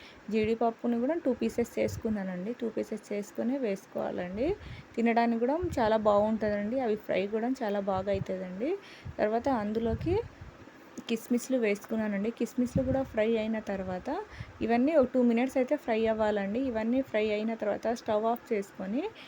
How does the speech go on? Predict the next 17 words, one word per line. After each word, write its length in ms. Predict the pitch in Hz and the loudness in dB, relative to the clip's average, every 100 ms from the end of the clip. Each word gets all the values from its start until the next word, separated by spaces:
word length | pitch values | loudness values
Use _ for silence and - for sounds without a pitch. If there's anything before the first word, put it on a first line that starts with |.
| - | -20
ఇప్పుడు 220 | - - 269 | -20 -2 4
మనం 500 | 262 262 262 226 226 - - - - - - - - - - | 6 6 6 2 -2 -12 -18 -14 -14 -14 -20 -20 -20 -10 2
పక్కన 280 | 233 - 285 | 2 4 4
పెట్టుకున్న 560 | 302 277 269 285 285 330 | 6 6 6 6 6 6
బెల్లం 380 | 262 220 254 | 6 8 8
అన్నంలోకి 580 | 285 240 262 269 226 302 311 | 8 8 8 8 6 4 2
ఇవన్నీ 360 | 240 220 240 247 | 4 2 4 2
అయితే 200 | 240 349 | 2 2
కలిపేసుకోవాలండి. 1120 | 226 214 247 247 - 226 214 202 190 180 240 415 - - - 240 | 2 2 2 0 -2 2 4 4 2 0 0 0 -2 -8 -6 2
ఇవన్నీ 260 | 240 240 | 4 6
కలిపేసుకో-, 920 | 247 226 226 247 240 - 233 220 208 226 - 247 - - | 4 2 4 2 2 -2 0 0 -2 -4 -8 -10 -10 -6
కలిపేసుకొని 680 | 226 233 254 247 - 233 359 508 - - - | 0 2 0 -2 -2 -2 0 -4 -12 -20 -6
కొద్దిసేపు 480 | 262 214 233 233 240 | -4 -2 2 2 4
అయితే 180 | 247 277 | 2 0
చల్లారనివ్వాలండి. 1080 | 320 220 220 233 233 220 208 196 185 185 285 427 - - - - - | 0 0 2 2 2 0 0 -2 -2 -2 -2 -2 -8 -14 -16 -20 0
అంటే, 200 | 240 277 269 - - - - | 2 4 2 -4 -14 -12 -12
ఆ, 80 | - | -2